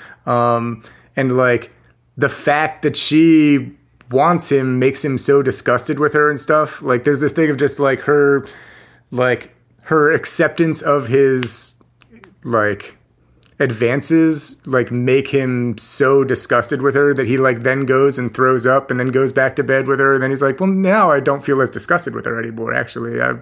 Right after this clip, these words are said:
kinda wanna fuck." And, <laughs> you know, but there's kind of all this sort of back and forth between, like,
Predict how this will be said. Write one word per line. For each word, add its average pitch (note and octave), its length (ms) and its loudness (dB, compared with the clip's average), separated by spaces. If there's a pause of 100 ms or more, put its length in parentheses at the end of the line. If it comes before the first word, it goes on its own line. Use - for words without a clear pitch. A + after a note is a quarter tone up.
(120)
kinda C#3+ 140 -4
wanna - 240 -10
fuck." - 360 -4
And, - 100 -8 (260)
<laughs> - 280 -10
you A3+ 100 4
know, - 80 -8 (160)
but A3+ 60 0
there's A3+ 180 2
kind B3 140 2
of A#3 60 0
all G3+ 240 4
this F#3+ 200 2
sort F#3 160 2
of C3+ 120 -2
back D3 240 0
and C#3 120 -2
forth C#3 480 0
between, C3+ 500 -2
like, B2 280 0